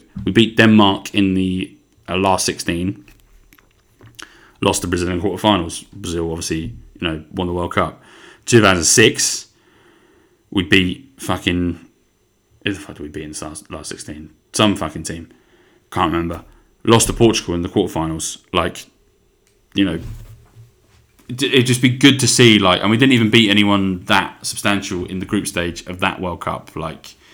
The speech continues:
in two thousand sixteen. Two thousand ten, dreadful, like, awful. Um, and people say, like, "Oh, yeah, well, if, if, if Lampard would have scored that goal, if they would have given that goal," yeah, we would have lost fucking four two. We were shit.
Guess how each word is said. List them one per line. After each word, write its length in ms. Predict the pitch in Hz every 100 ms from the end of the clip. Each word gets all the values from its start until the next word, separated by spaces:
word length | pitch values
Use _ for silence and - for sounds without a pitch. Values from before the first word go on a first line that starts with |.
| -
in 80 | 85
two 120 | 92
thousand 200 | 90 87
sixteen. 380 | 62 - 85 80
Two 180 | 110 107
thousand 280 | 101 95
ten, 460 | 95 - 107 92 82 _ _ _ _ _ 110
dreadful, 840 | 104 120 131 139 - 98 82 -
like, 340 | - 107 98 -
awful. 680 | 127 131 131 - 85 78 - _ _ _ _ _ -
Um, 460 | 104 104 101 104
and 140 | 143 151
people 220 | 269 262
say, 160 | - 156
like, 160 | 107
"Oh, 160 | 120 107
yeah, 240 | 107 113
well, 260 | 107 113 117
if, 140 | -
if, 180 | 120 123
if 160 | 117 123
Lampard 500 | 139 147 151 143 139
would 120 | 143
have 80 | 139
scored 320 | - 151 151
that 180 | 160 151
goal, 300 | 180 165 156
if 100 | 160
they 140 | 170
would 120 | 165
have 120 | 165
given 200 | 190 175 180
that 180 | 175
goal," 340 | - 185 180 - - - - - _ _ _ -
yeah, 160 | 143
we 120 | 123
would 120 | 127 135
have 80 |
lost 160 | 139 127
fucking 300 | 143 123 107
four 240 | - 113
two. 280 | 101 120 95
We 100 | 98
were 120 | 95
shit. 520 | 92 120 98 73 -